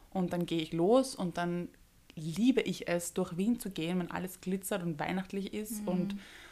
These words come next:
Speaker 1: mir meine Zeit nehme und Weihnachtsgeschenke kaufe. Und zwar voll bewusst und nicht im Stress, sondern ich hab diesen Tag und der ist, der bleibt auch, der ist blockiert. Und dann genieße ich das und gehe in Geschäfte und am liebsten eben auch in so kleine Geschäfte hinein. Und das ist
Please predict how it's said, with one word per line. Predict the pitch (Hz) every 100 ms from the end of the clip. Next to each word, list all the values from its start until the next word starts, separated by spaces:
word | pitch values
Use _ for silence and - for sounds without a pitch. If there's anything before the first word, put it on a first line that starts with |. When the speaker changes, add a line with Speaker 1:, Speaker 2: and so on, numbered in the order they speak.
| - - -
Speaker 1:
mir | 196
meine | 190 180
Zeit | 180 185 233
nehme | 233 226
und | 220 202
Weihnachtsgeschenke | 196 202 - 165 170 156
kaufe. | - 160 160
Und | 170
zwar | - 175
voll | - 196
bewusst | 202 208 208 185 -
und | - 180
nicht | 190 190
im | 170
Stress, | - 165 262 -
sondern | 196 190 185 185
ich | - -
hab | 180 -
diesen | - 165
Tag | 170 214 269
und | 196
der | 180
ist, | 170 -
der | 165
bleibt | 165 165 -
auch, | - -
der | 175
ist | 170
blockiert. | 165 - 220 285 320 - - - - - - -
Und | - 190 190 185 -
dann | 190 190
genieße | 196 208 190
ich | -
das | 156 156 -
und | 165
gehe | 175
in | 170
Geschäfte | 170 - 190 185 - 156 165
und | 165
am | 170
liebsten | 170 -
eben | 170 160
auch | 160
in | 165
so | 165
kleine | - 196 208
Geschäfte | 180 - 175 -
hinein. | 170 170 170 175
Und | 170
das | -
ist | 170